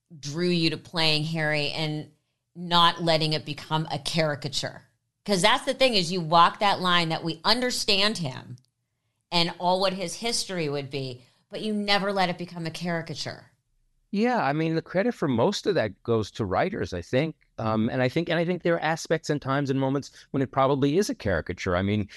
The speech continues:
Speaker 2: the, you, good comedy can trade in caricature. I don't think it automatically makes something terrible if there's some element. It's, I think if it's just caricature, that, that it's a problem. Um, I really, uh,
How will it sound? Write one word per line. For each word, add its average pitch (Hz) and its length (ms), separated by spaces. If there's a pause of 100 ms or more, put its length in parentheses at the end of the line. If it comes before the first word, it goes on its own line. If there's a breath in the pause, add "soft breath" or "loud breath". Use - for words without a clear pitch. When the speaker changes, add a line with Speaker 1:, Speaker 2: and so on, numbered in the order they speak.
(180 loud breath)
Speaker 2:
the, 139 540
you, 147 420
good 233 480
comedy 170 500
can 120 200
trade 139 340
in 123 100
caricature. 98 580
I 98 120
don't 127 160
think 131 140
it 113 100 (220)
automatically 113 520
makes 104 240
something 95 260
terrible 90 540 (280)
if 98 160
there's 98 180
some 117 380
element. 98 260 (140 loud breath)
It's, 120 160
I 127 100
think 143 180
if 123 140
it's 110 200
just - 520
caricature, 78 680 (560)
that, 90 180 (200)
that 95 180
it's - 160
a 95 40
problem. - 460 (380)
Um, 98 460 (260)
I 139 140
really, 170 420
uh, 123 100